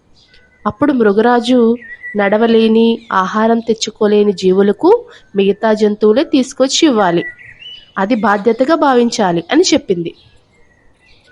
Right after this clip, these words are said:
ద-, అలాగే మిగతా జంతువులన్నీ సరేనన్నాయి.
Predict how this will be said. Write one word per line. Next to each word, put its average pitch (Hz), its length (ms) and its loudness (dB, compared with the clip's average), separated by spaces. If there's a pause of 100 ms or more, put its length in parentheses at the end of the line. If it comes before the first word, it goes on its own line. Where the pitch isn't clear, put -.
(420)
ద-, - 140 -6 (1400)
అలాగే 220 320 2
మిగతా 240 380 0
జంతువులన్నీ 226 640 2
సరేనన్నాయి. 202 840 0